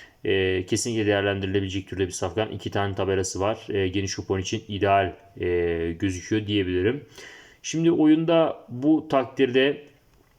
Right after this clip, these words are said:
e, on bir, beş ve üçü yazdıktan sonra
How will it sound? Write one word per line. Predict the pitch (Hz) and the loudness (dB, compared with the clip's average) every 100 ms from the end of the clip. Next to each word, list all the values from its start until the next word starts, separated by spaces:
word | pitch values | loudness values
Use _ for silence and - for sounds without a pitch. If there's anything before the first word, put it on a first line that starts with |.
| _ - - - | _ -20 -8 0
e, | 107 107 104 101 101 101 98 101 _ - | 4 6 6 6 6 4 2 -4 _ 2
on | 131 151 127 | 4 4 2
bir, | 139 143 - - | 2 0 -8 -10
beş | 101 95 143 - - - _ | 0 2 4 0 -8 -10 _
ve | 101 120 | 0 0
üçü | - - 135 | 0 -2 2
yazdıktan | 127 117 113 117 127 120 | 4 2 -2 -4 -2 -2
sonra | 113 123 117 95 98 | -2 -2 0 0 -2